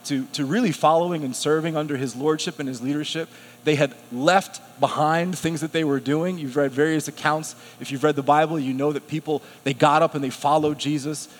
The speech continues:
They left behind whatever their other vocations were, and they just committed themselves. They committed their lives to the Lord. And then he's killed before them.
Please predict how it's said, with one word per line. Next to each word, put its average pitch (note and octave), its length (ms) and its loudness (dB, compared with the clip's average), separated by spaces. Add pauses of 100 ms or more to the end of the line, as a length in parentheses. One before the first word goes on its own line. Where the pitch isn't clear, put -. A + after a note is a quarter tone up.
(160)
They C#3 120 0
left D3 280 2
behind D3+ 480 0
whatever D3+ 300 0
their D3 160 2
other D3 140 0
vocations C#3+ 600 -6
were, D3 140 0
and D3 100 0
they C#3 60 -2
just C#3+ 260 -10
committed F#3+ 380 -2
themselves. C3 440 -4
They B2+ 60 -4
committed D#3+ 360 -4
their D3+ 140 2
lives C3+ 520 2 (260)
to D3+ 80 -6
the C3 80 -4
Lord. B2 400 -2 (1160)
And C#3 160 2
then F3+ 220 2
he's D#3 480 -4 (580)
killed F3+ 480 0 (480)
before D#3 380 0
them. G2+ 160 -10